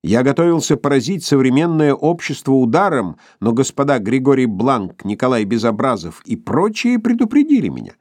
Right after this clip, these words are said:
Хвала им, они спасли меня от посрамления. Наученный их опытом,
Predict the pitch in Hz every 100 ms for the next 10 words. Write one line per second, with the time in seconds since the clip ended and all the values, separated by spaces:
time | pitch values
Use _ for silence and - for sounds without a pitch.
0 | _ - - 113 101 98 104 95 156 247
1 | - - 87 156 - 185 - 95 95 92
2 | 110 - - 175 170 80 58 - _ _
3 | _ _ _ _ _ _ _ - 90 131
4 | 185 254 - 247 240 220 208 220 226 226
5 | 247